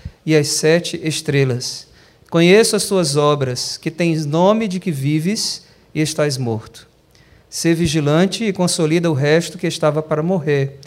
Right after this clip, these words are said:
porque não tenho achado íntegras as tuas obras na presença do meu Deus. Lembra-te, pois, do que tens recebido e ouvido,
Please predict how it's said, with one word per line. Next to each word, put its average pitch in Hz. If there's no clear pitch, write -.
porque 156
não 185
tenho 196
achado 160
íntegras 156
as 139
tuas 139
obras 143
na 143
presença 135
do 131
meu 135
Deus. 127
Lembra-te, 202
pois, 160
do 143
que 180
tens 196
recebido 143
e 156
ouvido, 135